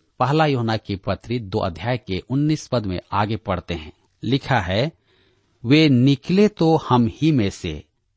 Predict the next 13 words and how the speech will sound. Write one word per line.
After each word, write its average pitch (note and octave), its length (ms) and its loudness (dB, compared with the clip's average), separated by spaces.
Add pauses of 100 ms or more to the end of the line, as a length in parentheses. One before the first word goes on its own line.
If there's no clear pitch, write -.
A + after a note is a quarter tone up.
(380)
पर B2 200 4
हम C#3 280 0
में B2 220 4
के G#2+ 180 -4
थे - 300 -6
नहीं, F2 300 -6 (640)
क्योंकि G2+ 520 -4 (580)
यदि F3 300 4
वे F#3 140 2
हम D3+ 260 0
में D3+ 220 0
के - 180 -8
होते G2 580 -6